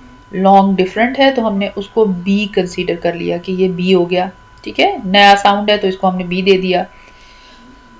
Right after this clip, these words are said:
तो श्योर और पोर, श्यो-, अ, ब्रिटिश में हम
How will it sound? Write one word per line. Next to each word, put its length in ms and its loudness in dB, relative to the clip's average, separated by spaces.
तो 100 2
श्योर 520 6
और 300 2
पोर, 460 6
श्यो-, 420 2
अ, 280 2
ब्रिटिश 460 0
में 80 0
हम 320 -6